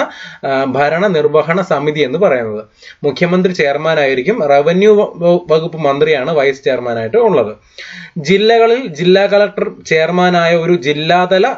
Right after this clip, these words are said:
ദുരന്ത നിവാരണ കമ്മിറ്റിയും ഉണ്ട്. സംസ്ഥാനത്തിന് ഒരു നി-, ദുരന്ത നിവാരണ നയം രൂപീകരിക്കുക,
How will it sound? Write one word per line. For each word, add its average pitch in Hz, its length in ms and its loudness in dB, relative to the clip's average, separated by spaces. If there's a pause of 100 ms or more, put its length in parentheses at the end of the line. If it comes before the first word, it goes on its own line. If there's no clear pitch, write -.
(140)
ദുരന്ത 156 340 0
നിവാരണ 151 460 2
കമ്മിറ്റിയും 143 540 0
ഉണ്ട്. 123 160 0 (1400)
സംസ്ഥാനത്തിന് 185 760 0
ഒരു 170 240 0
നി-, 170 280 0
ദുരന്ത 165 300 2
നിവാരണ 175 400 2
നയം 165 300 -2
രൂപീകരിക്കുക, 147 720 0